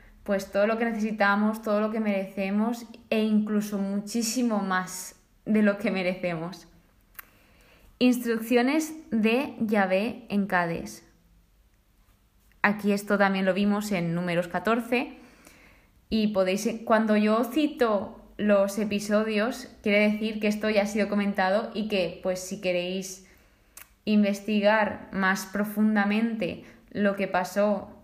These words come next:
en estos capítulos, en estas historias, por así decirlo, pues podéis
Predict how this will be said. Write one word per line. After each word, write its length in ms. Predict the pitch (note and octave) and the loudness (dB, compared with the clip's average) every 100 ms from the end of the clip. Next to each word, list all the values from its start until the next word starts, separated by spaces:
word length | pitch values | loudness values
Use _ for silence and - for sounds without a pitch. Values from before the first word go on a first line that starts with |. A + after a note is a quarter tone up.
| - - | -20 -8
en 800 | F#3 F3+ F3 E3+ E3+ F3 G3 - _ | -6 -4 -4 -4 -6 -8 -14 -20 _
estos 800 | - F#3 - F#3+ F#3+ F#3 - - | -8 -8 -2 0 0 -4 -10 -6
capítulos, 600 | F#3 F3+ G#3 G#3 G#3+ G#3 | -6 -2 -2 0 -2 -2
en 60 | F3+ | -4
estas 500 | F3 F3+ F3 F3 F#3 | -2 0 0 -4 -8
historias, 460 | F3 G#3 G3+ G#3+ | -2 0 2 0
por 120 | G#3 | 0
así 220 | F3+ F3+ F#3 | -2 0 -2
decirlo, 540 | F#3 A3 G#3+ G#3 G#3+ - - - _ _ | 0 -2 0 -2 -2 -12 -20 -20 _ _
pues 220 | G3+ G#3 G#3 | 0 0 0
podéis 880 | G3 F3+ F3 F3+ F#3+ G3 - - | 0 0 0 -2 -6 -8 -14 -18